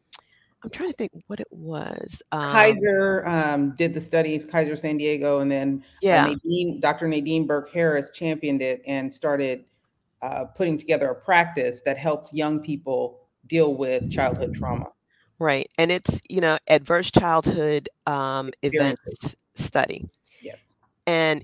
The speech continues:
Speaker 1: in that study, they, um, surveyed and, and followed, I think, seventeen thousand,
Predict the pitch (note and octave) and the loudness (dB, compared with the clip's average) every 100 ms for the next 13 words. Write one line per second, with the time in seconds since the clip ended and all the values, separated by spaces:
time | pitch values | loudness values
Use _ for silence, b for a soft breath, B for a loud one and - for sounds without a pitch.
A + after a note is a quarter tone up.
0 | - G#3 A3+ G#3+ - G3+ F#3 D#3+ - - | -2 0 0 -2 0 0 0 -4 -8 -12
1 | C3+ F3+ F3+ F#3 F3+ F3 - - _ _ | 0 2 4 2 0 -4 -8 -12 _ _
2 | - E3 D#3 - - F3+ F#3 F3 E3 D#3 | -4 -4 -4 -6 0 2 2 2 0 -2
3 | D#3 D3+ - C#3+ C#3+ D3 C#3+ C#3+ - D3+ | -2 -4 -6 -8 -8 -8 -8 -8 -2 2
4 | C#3+ D3 C#3+ C#3+ - D3 - D3 - - | 2 0 -2 -4 -6 -6 -4 -6 -4 0
5 | D3+ D#3 - D#3+ D3+ D3+ C#3+ C#3 C#3 C3+ | 0 0 -2 -2 -8 -6 -2 0 0 -2
6 | C#3 C3+ C3+ C3+ | -4 -6 -8 -14